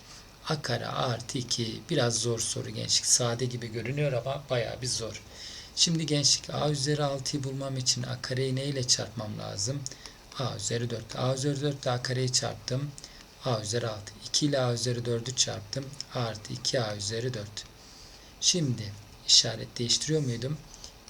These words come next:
Eksi, eksi. Şunlar götürdü mü? Elimde ne kaldı?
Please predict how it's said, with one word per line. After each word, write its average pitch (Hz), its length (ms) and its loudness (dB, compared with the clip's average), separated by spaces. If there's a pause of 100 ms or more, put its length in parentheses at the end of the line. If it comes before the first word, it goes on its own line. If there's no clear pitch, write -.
(120)
Eksi, 139 600 4 (100)
eksi. - 320 2
Şunlar 175 320 4
götürdü 165 480 0
mü? 127 160 0 (760)
Elimde 170 360 6
ne 170 140 4
kaldı? 107 400 -2